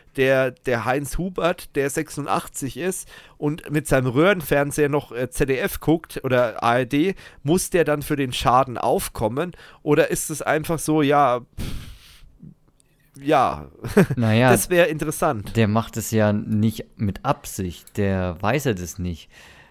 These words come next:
Speaker 2: Und
Speaker 1: Ja,
Speaker 2: ich mein,
Speaker 1: es
Speaker 2: zu, zu seiner Zeit, da hat's ja diese Technik nicht gegeben und,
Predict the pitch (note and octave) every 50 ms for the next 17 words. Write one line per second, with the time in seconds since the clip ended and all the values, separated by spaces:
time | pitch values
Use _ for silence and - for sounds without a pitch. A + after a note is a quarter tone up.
0 | _ _ _ - - A2 A2+ G#2+ G2 G2 F#2 F#2 - E2 F2 G2 B2 A#2 A#2 A2+
1 | A2 A2 G#2 F#2+ G#2+ B2+ C#3+ B2 B2+ B2+ D#3+ - - - - C#3 B2+ - - -
2 | - _ _ _ _ _ - - - C3+ B2 G#2+ - - B2 A#2 B2 D3 D#3 D3
3 | - - D3 C#3 C#3+ C#3 - B2 B2 B2+ - - C3 A#2+ G#2 A2+ A2+ - A#2 G2+
4 | - - B2 C3+ B2+ - B2 A2 G#2+ - - A#2+ A#2 - - - F#2+ F2 F2+ B2+
5 | D3+ E3 C#3 A2 G2 F#2+ F#2+ F2+